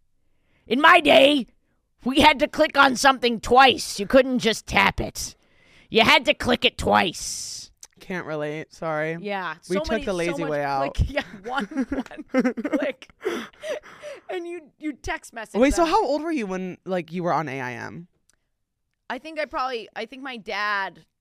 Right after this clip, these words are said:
Speaker 1: uh, my father passed away when I was young, so this is actually quite a sweet memory.
Speaker 2: Mm.
Speaker 1: My dad was always trying to,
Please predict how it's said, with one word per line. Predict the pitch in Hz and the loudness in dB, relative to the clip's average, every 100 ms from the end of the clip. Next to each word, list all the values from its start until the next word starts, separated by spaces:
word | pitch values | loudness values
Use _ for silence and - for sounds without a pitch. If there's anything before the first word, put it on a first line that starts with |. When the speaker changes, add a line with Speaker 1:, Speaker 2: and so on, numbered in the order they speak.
| _ | _
Speaker 1:
uh, | 180 | -16
my | 196 202 | -14 -12
father | 226 240 196 | -10 -10 -10
passed | 196 170 | -12 -12
away | 185 175 | -14 -16
when | 170 | -16
I | 160 | -18
was | 170 | -16
young, | 175 165 | -18 -18
so | 160 180 | -18 -20
this | |
is | 175 | -16
actually | 180 170 175 | -16 -16 -18
quite | - 165 | -16 -18
a | |
sweet | 160 - 156 | -18 -20 -20
memory. | 147 143 139 139 _ - | -20 -20 -20 -20 _ -18
Speaker 2:
Mm. | 151 156 _ | -16 -18 _
Speaker 1:
My | 196 214 | -6 0
dad | 247 262 | 4 4
was | 262 240 | 2 -4
always | 214 220 226 220 - | -2 0 0 -2 -8
trying | - 214 208 190 175 | -10 -8 -8 -10 -10
to, | 175 160 156 | -8 -8 -10